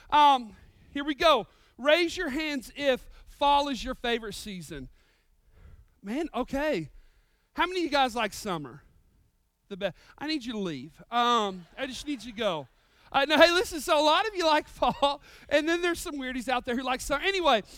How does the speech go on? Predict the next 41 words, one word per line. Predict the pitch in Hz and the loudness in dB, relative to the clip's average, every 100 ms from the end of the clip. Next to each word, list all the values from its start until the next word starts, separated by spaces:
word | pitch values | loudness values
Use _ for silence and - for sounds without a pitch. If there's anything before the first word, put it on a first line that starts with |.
| - | -2
uh, | 320 311 | 2 4
here's | 381 370 | 4 2
another | 359 311 320 | 0 0 0
one | 370 | -4
just | 330 - | -8 -6
to | 320 | -6
get | 294 - | -8 -8
to | |
know | 269 269 | -10 -10
each | - | -8
other | 277 | -8
a | 269 | -6
little | 254 | -10
bit | 240 | -8
better. | 220 254 277 - - - | -6 -4 -6 -10 -20 -4
Raise | 240 320 392 370 359 | 4 4 4 -2 -6
your | 370 | -8
hand | 247 294 285 240 | -6 -6 -8 -8
if | 247 285 - | -4 -4 -4
you | 254 269 | -8 -2
like | 269 277 277 | 0 0 -4
it | 226 | -10
getting | 262 247 | -8 -8
<laughs> | 208 220 | -6 -2
darker | 269 247 247 | -2 -2 -6
and | 214 196 | -10 -8
colder | 214 196 175 | -6 -6 -4
outside. | 151 143 - 143 131 131 - - - - - - | -6 -6 -6 -6 -6 -8 -16 -20 -20 -14 -10 -6
Who | 285 | -4
are | 330 | -2
those | 294 247 165 | -2 -4 -4
dark | 208 220 | -2 -2
souls? | - - 202 170 | -6 -10 -10 -8
I'm | 185 214 | -8 -6
with | 196 185 | -6 -8
you, | 170 | -12
sister. | - 170 147 - 156 | -12 -14 -14 -14 -16
Yeah, | 190 202 | -6 -2
I | 202 | -2
see | 208 - 233 | -4 -6 -6
you. | 220 233 | -6 -8